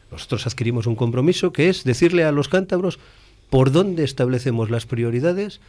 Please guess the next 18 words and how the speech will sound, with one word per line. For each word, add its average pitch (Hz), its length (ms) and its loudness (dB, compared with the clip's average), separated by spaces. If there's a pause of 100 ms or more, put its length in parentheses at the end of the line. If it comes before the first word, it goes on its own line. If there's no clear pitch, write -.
(480)
para 120 400 -4 (260)
ese 131 260 -2
relanzamiento 101 920 -2
de, 90 600 -10
de 92 140 -8
Cantabria. 87 520 -10 (600)
Y 95 260 -4
las 92 280 -6
hemos 131 320 -4 (280)
puesto 131 300 -2
encima 98 260 -4
de 98 60 -2
la 95 100 -4
mesa. 110 300 -4 (100)
Ahora 85 200 -10
me 90 100 -8
gustaría, 107 460 -2
insisto, 139 520 -2